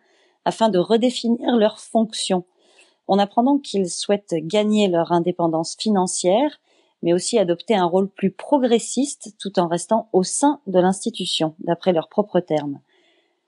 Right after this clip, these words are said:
Alors c'est un communiqué choc de cent quatre-vingt-quinze mots qu'ils ont rédigé simplement à eux deux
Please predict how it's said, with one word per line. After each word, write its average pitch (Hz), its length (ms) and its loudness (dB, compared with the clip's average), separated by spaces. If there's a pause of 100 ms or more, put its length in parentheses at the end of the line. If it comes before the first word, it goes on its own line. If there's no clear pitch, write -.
(120)
Alors 156 220 0
c'est - 360 0
un 156 140 2
communiqué 180 640 0
choc - 600 -2
de 156 220 0
cent 226 320 -2
quatre-vingt-quinze 175 800 -2
mots 220 280 0 (420)
qu'ils 190 260 0
ont 175 80 2
rédigé 175 400 0
simplement 196 540 0
à 254 160 2
eux 233 100 2
deux 185 340 0